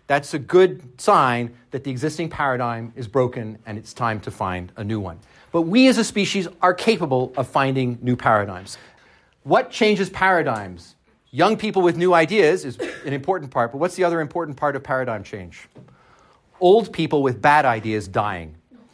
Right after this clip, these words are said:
They're both necessary components of paradigm shift. Okay, why is it that we have been incapable, even though we've known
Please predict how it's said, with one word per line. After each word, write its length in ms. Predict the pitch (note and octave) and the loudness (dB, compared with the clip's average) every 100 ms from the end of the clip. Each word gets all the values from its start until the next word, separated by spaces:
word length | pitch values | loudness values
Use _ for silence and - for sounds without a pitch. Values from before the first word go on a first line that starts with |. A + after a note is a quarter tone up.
| - - | -20 -6
They're 180 | C3 A2+ | -2 -2
both 320 | - D#3 E3+ | 2 4 4
necessary 560 | D3+ D#3 D#3 - C#3 C3+ | 2 0 0 0 2 2
components 540 | C#3 B2 C3+ A2+ G2+ | 0 -2 -2 -2 -6
of 180 | - A2 | -8 -2
paradigm 440 | - A#2 A2 G#2 | 2 2 4 0
shift. 340 | F#2+ F#2 - _ _ _ _ _ _ _ _ _ - - | -2 -10 -12 _ _ _ _ _ _ _ _ _ -20 2
Okay, 400 | G3 G3 A#2+ - - - - - | 2 4 2 -2 -20 -20 -20 -6
why 300 | F3+ A3+ D4 | 4 6 6
is 200 | D4 C4 | 2 0
it 140 | A#3 A3 | 0 2
that 140 | G3+ | 0
we 120 | G3+ | 0
have 100 | F#3+ | -2
been 200 | F#3+ F3+ | -2 -2
incapable, 760 | G3+ - F#3 D#3 B2+ A#2+ A#2+ A#2 _ _ _ _ _ _ _ | -2 -2 -4 -2 -6 -6 -8 -16 _ _ _ _ _ _ _
even 220 | G3+ G#3+ | -4 0
though 100 | F#3+ | 2
we've 200 | F3 D#3 | 2 -2
known 640 | E3+ F#3 F3 D3+ D3 C3+ | 0 2 2 0 -4 -10